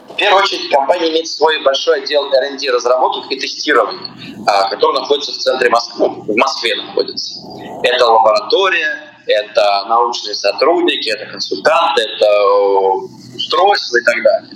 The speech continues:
У нас есть своя сборочная площадка, которая находится в Подольске. Но также у нас очень, э, хорошо развито партнерство с, по кооперации с нашими, ну, стратегическими партнерами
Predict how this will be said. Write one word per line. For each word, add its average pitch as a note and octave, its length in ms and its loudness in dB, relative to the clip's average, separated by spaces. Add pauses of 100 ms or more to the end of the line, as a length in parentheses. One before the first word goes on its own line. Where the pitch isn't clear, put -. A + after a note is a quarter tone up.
(200)
У - 60 2
нас F3+ 180 0
есть D#3+ 160 -8
своя D3 200 4
сборочная C3 400 0
площадка, - 800 0 (220)
которая C#3 360 4
находится C3 400 0
в - 80 -10
Подольске. B2+ 560 2 (960)
Но C#3+ 460 6
также D#3 420 0
у C#3+ 100 2
нас E3 340 -2
очень, E3 380 -2
э, B2+ 540 2
хорошо C#3 420 -2
развито C3+ 720 0
партнерство C#3 640 0
с, - 320 -8
по C#3+ 100 4
кооперации C#3 580 2
с - 100 -8
нашими, B2 480 -4
ну, A2+ 80 -2
стратегическими B2+ 640 -6
партнерами B2 440 0